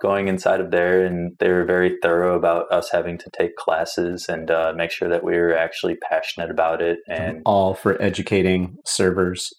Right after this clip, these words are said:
Speaker 2: and people involved
Speaker 1: Yeah.
Speaker 2: in the industry.
Speaker 1: And, you know, it's like, it just, like, it really fueled me. Like, it was one of those sink or swim type things where, you know, like, you either ignite that passion further or you're gonna burn right on out and get out
Speaker 2: Mm-hmm.
Speaker 1: of there.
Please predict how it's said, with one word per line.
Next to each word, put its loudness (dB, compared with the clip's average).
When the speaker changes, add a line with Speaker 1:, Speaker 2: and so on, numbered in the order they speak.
Speaker 2:
and -12
people -8
involved -12
Speaker 1:
Yeah. 4
Speaker 2:
in -2
the -8
industry. -14
Speaker 1:
And, 2
you 0
know, 4
it's 0
like, 2
it 0
just, 0
like, 2
it 2
really 4
fueled -2
me. -4
Like, -2
it 2
was -2
one -2
of -2
those 0
sink -6
or -2
swim -4
type -2
things -8
where, 0
you -6
know, -2
like, -4
you -4
either 0
ignite -4
that 0
passion -2
further 2
or 0
you're -4
gonna -4
burn -4
right -2
on -4
out -2
and -14
get -2
out 0
Speaker 2:
Mm-hmm. -2
Speaker 1:
of -6
there. -2